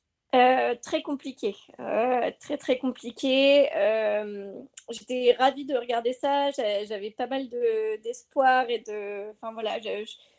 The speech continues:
je m'attendais à un petit bonbon, une petite Madeleine de Proust, voilà, je m'attendais à, à plein de nostalgie et tout. Et en fait, euh,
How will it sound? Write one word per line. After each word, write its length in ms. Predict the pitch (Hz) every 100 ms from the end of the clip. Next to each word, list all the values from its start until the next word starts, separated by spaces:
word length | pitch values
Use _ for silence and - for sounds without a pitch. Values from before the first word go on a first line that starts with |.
| _
je 60 | 269
m'attendais 500 | 254 262 262 277 277
à 140 | 262
un 160 | 226 240
petit 260 | - -
bonbon, 340 | 240 277 247 277
une 120 | 269
petite 200 | - -
Madeleine 360 | 254 247 254 247
de 80 |
Proust, 500 | 254 - - 277 269 -
voilà, 280 | 233 208 214
je 60 | 214
m'attendais 400 | 208 214 214 220
à, 420 | 196 190 190 190
à 140 | 214
plein 180 | - 247
de 60 | 247
nostalgie 600 | 240 - 220 220 233 254
et 140 | 247 -
tout. 320 | 277 277 311 339 _ - - - _
Et 160 | - 240
en 140 | 240
fait, 360 | 240 285 285 -
euh, 400 | 254 226 226 220